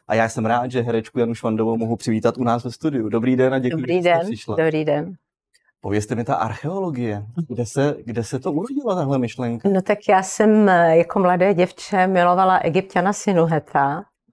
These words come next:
Speaker 2: knížku, a tak jsem si jako vysnila, že prostě objevím další údolí králů a dalšího Tutanchámona. A tak to prostě do těch patnácti mi nějak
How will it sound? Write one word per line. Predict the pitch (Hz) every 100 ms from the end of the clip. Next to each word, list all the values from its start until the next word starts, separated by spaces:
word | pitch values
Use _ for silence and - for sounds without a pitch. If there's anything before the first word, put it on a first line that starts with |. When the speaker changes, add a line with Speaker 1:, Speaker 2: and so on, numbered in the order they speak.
| _ -
Speaker 2:
knížku, | 185 175 156 - - 180 - -
a | 156 156
tak | 156 165
jsem | - 180
si | 190
jako | 180 196
vysnila, | 156 151 - 180 170 175
že | 175 175 180 180 - - - -
prostě | 185 - - 196
objevím | - 151 170 175 180
další | 160 165 - 196
údolí | 170 160 165 185
králů | - 156 147 147 151 165 180 180
a |
dalšího | 160 147 156 - 175 180
Tutanchámona. | 160 - 156 156 170 156 165 165 170 220 _ _ _ _ -
A | 160
tak | 170 -
to | 185
prostě | 185 - 208
do | 170
těch | 165 -
patnácti | - 170 185 180 202 - 208
mi | 196
nějak | 190 185 180 -